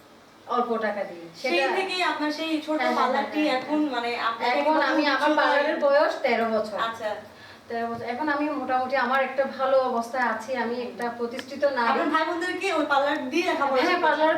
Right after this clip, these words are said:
Speaker 1: করে আমি, আমার ভালো ভাইকে এখন, আমার ছোট ভাই তো জ্বালানি মন্ত্রণালয়ে চাকরি করে,
Speaker 2: আচ্ছা।
Speaker 1: আমার বোন একটা ব্যাংকে চাকরি করে,
Speaker 2: আচ্ছা।
Speaker 1: মার্কেন্টাইল কোঅপারেটিভ ব্যাংকে একটা অফিসার লেভেলে আছে, আর আমার ছোট বোন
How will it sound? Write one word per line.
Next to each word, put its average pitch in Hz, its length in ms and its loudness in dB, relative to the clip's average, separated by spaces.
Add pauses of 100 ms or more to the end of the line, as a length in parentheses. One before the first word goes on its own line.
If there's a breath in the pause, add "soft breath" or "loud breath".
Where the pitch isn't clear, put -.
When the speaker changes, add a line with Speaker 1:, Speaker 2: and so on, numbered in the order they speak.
(100)
Speaker 1:
করে 349 140 2 (120)
আমি, 285 120 0 (100)
আমার 269 180 2
ভালো 269 240 2 (160)
ভাইকে 269 380 -4
এখন, 269 220 -2
আমার 269 140 0 (160)
ছোট 294 120 -6 (120)
ভাই 269 180 4
তো 285 120 -2
জ্বালানি 233 380 2
মন্ত্রণালয়ে 247 600 -2
চাকরি 240 320 -2
করে, 240 160 -2
Speaker 2:
আচ্ছা। - 520 -12
Speaker 1:
আমার 254 200 2 (100)
বোন 269 220 0 (420)
একটা 240 180 -8 (160)
ব্যাংকে 226 280 -4 (100)
চাকরি 247 320 -6
করে, 240 160 -2
Speaker 2:
আচ্ছা। 311 240 -6 (200)
Speaker 1:
মার্কেন্টাইল 208 580 -6
কোঅপারেটিভ 196 580 -4
ব্যাংকে 208 320 -8
একটা 214 140 -10 (100)
অফিসার 202 440 -10
লেভেলে 208 380 -6
আছে, 240 180 -10 (480 loud breath)
আর 202 80 0 (120)
আমার 254 160 -4 (420)
ছোট 277 140 -2 (120)
বোন 277 120 -2